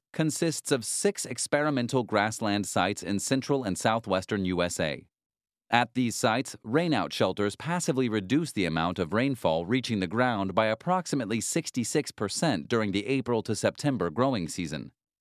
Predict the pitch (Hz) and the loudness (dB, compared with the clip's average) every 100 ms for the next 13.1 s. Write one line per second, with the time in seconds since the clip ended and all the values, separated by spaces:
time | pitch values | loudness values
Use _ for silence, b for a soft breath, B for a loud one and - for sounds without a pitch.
0 | - 147 208 240 - 165 156 - 123 147 | -4 0 0 -2 0 0 2 0 0 2
1 | 151 - 143 135 123 - 185 220 170 - | 0 0 -2 0 -2 0 0 0 -2 0
2 | 214 123 113 135 147 - 78 76 - - | 0 0 2 2 2 -2 -2 -2 -2 0
3 | 123 107 87 113 104 82 80 113 110 - | 0 0 0 0 0 0 0 0 0 -2
4 | 71 - - _ _ _ _ 120 110 87 | -2 -4 -16 _ _ _ _ 2 2 0
5 | - 160 127 85 - _ - 208 208 156 | 2 2 2 -2 -8 _ 2 2 2 0
6 | 139 123 139 139 151 110 87 87 139 131 | 0 2 2 2 0 0 -2 0 2 4
7 | 127 131 123 123 135 117 - - 208 104 | 4 0 0 2 2 0 -6 2 4 4
8 | 85 143 - 101 - - 98 80 - 95 | 2 -2 2 0 0 0 0 0 -2 -2
9 | 87 104 98 123 - _ _ _ _ 123 | 0 2 2 0 -8 _ _ _ _ 0
10 | 123 - 127 107 117 113 110 - 180 147 | 0 0 0 2 2 2 0 0 0 2
11 | 135 131 120 131 110 87 - 151 113 - | 2 2 0 0 0 -2 0 2 2 -2
12 | 95 98 156 156 85 78 - 76 90 104 | -2 0 0 2 0 2 -2 -2 -2 -4